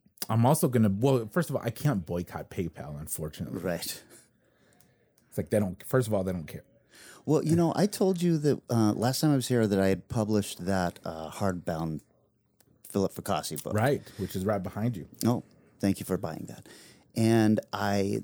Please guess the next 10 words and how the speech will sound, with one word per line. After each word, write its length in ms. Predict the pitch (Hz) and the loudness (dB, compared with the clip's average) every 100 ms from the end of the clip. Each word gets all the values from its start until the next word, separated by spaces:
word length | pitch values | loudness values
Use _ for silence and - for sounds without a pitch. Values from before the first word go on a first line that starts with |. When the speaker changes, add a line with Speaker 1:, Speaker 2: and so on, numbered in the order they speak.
| - | -8
Speaker 2:
then, 540 | 110 104 117 127 139 - | -6 0 2 4 2 0
um, 520 | 110 101 95 92 92 - _ _ _ _ - | 0 0 2 2 0 -4 _ _ _ _ -10
so 200 | - 135 | -2 2
we 120 | 117 117 | 2 2
ordered 640 | 127 135 143 147 139 117 - | 2 2 4 4 4 0 -6
a 80 | - | -2
certain 540 | - 131 123 123 117 | 0 2 2 4 6
number 280 | 107 98 92 | 6 6 4
of 140 | 85 | 0
them 320 | 90 87 101 | 0 0 0